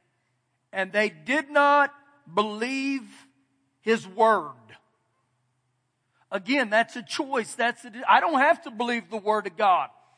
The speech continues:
But when I don't believe the word of God, look what the next thing leads to in verse twenty-five. "And they begin to complain in their hearts." What do you complain about?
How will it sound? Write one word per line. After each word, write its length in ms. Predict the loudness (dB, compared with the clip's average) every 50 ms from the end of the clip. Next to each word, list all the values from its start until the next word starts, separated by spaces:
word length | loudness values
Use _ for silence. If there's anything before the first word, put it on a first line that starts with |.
| _ _ _ _ _ _
But 220 | 2 2 2 2
when 140 | 2 0 2
I 120 | 4 2 4
don't 320 | 6 6 6 6 4 0
believe 340 | -2 -2 0 0 0 0 -2
the 80 | -2
word 220 | 2 4 4 2 2
of 80 | 2
God, 300 | 4 6 6 6 4 2
look 360 | -2 0 2 2 2 2 2 4
what 260 | 4 4 4 4 0
the 100 | -6 -8
next 360 | -4 0 0 0 0 -4 -10
thing 400 | -10 -6 -4 -4 -4 -6 -8 -10
leads 300 | -10 -10 -10 -12 -16 -16
to 220 | -14 -14 -12 -10 -10
in 100 | -8 -4
verse 220 | -2 -2 -2 -2 -6
twenty-five. 720 | -10 -10 -10 -8 -8 -6 -2 2 4 4 4 4 2 0 -6 _ _ _ -20 _ 0
"And 180 | 0 0 2 2
they 200 | 0 0 0 -2
begin 500 | -6 -10 -10 -6 -4 -4 -4 -4 -4 -6
to 100 | -8 -8
complain 800 | -6 -6 -8 -8 -8 -10 -8 -4 -2 0 2 2 0 0 -2
in 140 | -4 -6 -4
their 220 | -2 0 2 2 4
hearts." 920 | 4 4 4 4 4 2 0 -6 _ -20 -18 -16 -16 -16 -18 -20 -20 _ _ _ _ _ _ _ _ _ _ _ _ _ _ _ _ _ _ _ _ _ _ _ _ _ _ _ _ _ _ _ _ _ _ _ _ _ _ _ _ _ _ _ _ _ _ _ _
What 220 | 0 2 4 4
do 80 | 4 2
you 160 | -2 -4 -4
complain 540 | -6 -10 -12 -12 -4 0 2 2 2 2 -2
about? 380 | -4 -2 -2 -2 -2 -4 -8